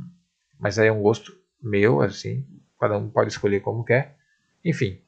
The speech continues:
eu tô aqui no objeto visual, no data field, e eu quero mostrar o Attribute Inspector dele. Veja que ele tem várias configurações, inclusive também,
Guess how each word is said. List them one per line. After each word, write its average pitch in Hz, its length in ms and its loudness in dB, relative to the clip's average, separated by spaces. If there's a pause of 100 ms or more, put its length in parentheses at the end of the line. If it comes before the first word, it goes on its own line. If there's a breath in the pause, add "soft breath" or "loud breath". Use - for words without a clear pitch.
(440)
eu 156 140 6
tô 180 120 10
aqui 175 180 6
no 147 120 8
objeto 123 420 10
visual, 120 500 8
no 120 140 0
data 117 220 2
field, 175 440 0 (640)
e 151 60 4
eu 147 80 8
quero 151 180 8
mostrar 147 300 6
o 147 80 10
Attribute 151 420 6
Inspector 127 640 8
dele. 87 280 -6 (140)
Veja 131 300 2
que 143 120 -2
ele 139 120 4
tem 123 220 2
várias 123 500 6
configurações, 117 760 2
inclusive 120 560 4
também, 131 600 4